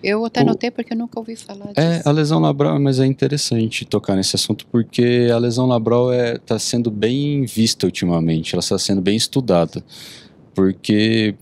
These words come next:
Speaker 2: quando a gente fala em <laughs> medicina da, da ortopedia do quadril, a gente pensa logo em prótese, né? A maioria das pessoas põe na cabeça, "Ah, doutor, é prótese?"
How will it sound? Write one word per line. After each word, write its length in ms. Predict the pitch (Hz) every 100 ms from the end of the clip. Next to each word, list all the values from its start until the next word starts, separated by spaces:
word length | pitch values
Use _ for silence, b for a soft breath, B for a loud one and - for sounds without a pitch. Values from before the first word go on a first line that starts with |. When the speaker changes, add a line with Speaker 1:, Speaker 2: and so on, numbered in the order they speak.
| _
Speaker 2:
quando 200 | - 104
a 40 | 107
gente 200 | 113 -
fala 240 | 104 101
em 60 | 98
<laughs> 160 | - 104
medicina 680 | 101 95 - 98 90 82 78
da, 360 | 82 90 82 -
da 140 | - 82
ortopedia 540 | 82 92 92 87 95
do 120 | 92
quadril, 540 | - 92 85 87 117 131
a 60 |
gente 180 | 113 -
pensa 320 | - 107 -
logo 180 | 101 101
em 120 | 123
prótese, 560 | 131 104 85 85 80 80
né? 240 | 82 90 87
A 40 |
maioria 340 | 90 92 95
das 160 | 101 110
pessoas 420 | - 104 - 202
põe 220 | - 208
na 100 | -
cabeça, 440 | - 104 196 - 139
"Ah, 40 |
doutor, 300 | 139 - 101
é 80 | 101
prótese?" 640 | - 107 139 - 85 80